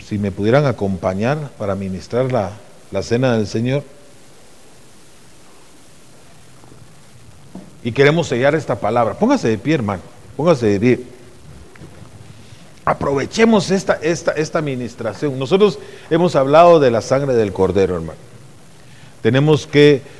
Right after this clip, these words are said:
que, que discernir el cuerpo del Señor. Tenemos que, eh, examinarnos a nosotros mismos. Nos tenemos que examinar a nosotros mismos.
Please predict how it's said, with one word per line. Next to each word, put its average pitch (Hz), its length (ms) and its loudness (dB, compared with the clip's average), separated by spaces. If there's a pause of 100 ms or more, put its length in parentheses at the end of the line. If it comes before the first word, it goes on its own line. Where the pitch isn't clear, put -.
(220)
que, 131 220 2
que 139 180 4
discernir 135 880 0
el 104 160 -6
cuerpo 113 420 2
del 82 100 -6
Señor. 82 320 -10 (2500)
Tenemos 156 540 2
que, 151 480 0 (500)
eh, 117 280 2
examinarnos 131 1300 0
a 104 80 -8
nosotros 101 460 -4
mismos. - 640 -10 (400)
Nos 117 140 -4
tenemos 120 300 -2
que 139 80 -2
examinar 104 520 -4
a 104 40 -6
nosotros 87 400 -10
mismos. 87 160 -16